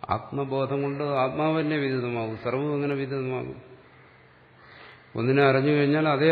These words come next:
അറിയപ്പെടും, മറ്റുള്ളത് അറിയപ്പെടത്തില്ല. ഇവിടെ ആത്മബോധം കൊണ്ട് സർവവും അറിയപ്പെടും എന്ന് പറഞ്ഞു. അതെങ്ങനെ? അനന്യനു കഥം അന്യസ്മിൻ വിദിതേ അന്യത് വിദിതം ഭവതി. നമ്മളങ്ങനെയാ ധരിച്ചിരിക്കുന്നത്.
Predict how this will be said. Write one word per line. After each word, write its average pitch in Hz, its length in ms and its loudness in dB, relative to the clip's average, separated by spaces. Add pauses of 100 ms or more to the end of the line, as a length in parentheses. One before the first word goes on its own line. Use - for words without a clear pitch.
അറിയപ്പെടും, 143 460 0
മറ്റുള്ളത് 139 420 0
അറിയപ്പെടത്തില്ല. 135 600 -4 (1300)
ഇവിടെ 127 260 -2
ആത്മബോധം 143 640 2
കൊണ്ട് 143 160 2 (100)
സർവവും 143 320 2
അറിയപ്പെടും 131 440 0
എന്ന് 120 140 -4
പറഞ്ഞു. 120 200 -4
അതെങ്ങനെ? 131 340 0 (3000)
അനന്യനു 127 460 4
കഥം 127 340 0
അന്യസ്മിൻ 139 520 4
വിദിതേ 127 340 0
അന്യത് 131 300 0
വിദിതം 131 440 -4
ഭവതി. 131 360 -4 (1120)
നമ്മളങ്ങനെയാ 127 580 -2 (120)
ധരിച്ചിരിക്കുന്നത്. 127 520 -14